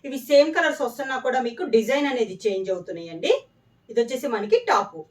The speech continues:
దీనికి మ్యాచింగ్‌గా బాటమ్ and చున్నీ కూడా మనకి గ్రీన్ కలరే.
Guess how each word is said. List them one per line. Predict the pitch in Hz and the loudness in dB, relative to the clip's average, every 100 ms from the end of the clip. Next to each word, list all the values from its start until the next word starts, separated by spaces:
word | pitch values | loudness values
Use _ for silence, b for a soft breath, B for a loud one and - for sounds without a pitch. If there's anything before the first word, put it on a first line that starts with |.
| _ _ _ _ _ _ _ _ _ _ _ _ _ _ _ _ 233 | _ _ _ _ _ _ _ _ _ _ _ _ _ _ _ _ 2
దీనికి | 226 226 | 2 4
మ్యాచింగ్‌గా | 226 226 240 277 480 - _ _ b b | 0 -2 -2 0 -2 -4 _ _ b b
బాటమ్ | 220 240 240 233 | -2 0 0 0
and | 226 | -2
చున్నీ | 226 220 220 | -2 -2 -2
కూడా | 226 247 | -4 -4
మనకి | 208 196 349 214 | -6 -4 -4 -2
గ్రీన్ | 220 220 202 | -2 0 -2
కలరే. | 190 170 156 | -6 -6 -10